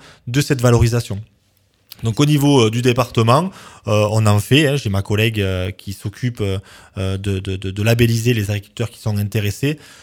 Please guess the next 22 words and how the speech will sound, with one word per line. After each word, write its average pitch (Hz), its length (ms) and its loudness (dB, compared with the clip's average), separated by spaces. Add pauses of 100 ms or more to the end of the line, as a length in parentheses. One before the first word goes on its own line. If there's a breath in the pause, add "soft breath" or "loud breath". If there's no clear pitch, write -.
(140 loud breath)
Le 107 160 0
seul 156 220 2
inconvénient, 131 500 4
c'est 131 160 -4
que 113 220 -4
actuellement, 123 720 4
c'est - 200 -14
une 107 80 -4
démarche 110 400 -2
quand 110 80 -4
même 110 220 -2
assez 120 300 -2
onéreuse. 117 520 4
Il 104 60 -4
y 101 40 -4
a - 20 -10
pas 107 120 -8
mal 107 80 -6
de 104 60 -10
certifications, 113 840 -4
de 123 80 -4
suivi. 120 440 -6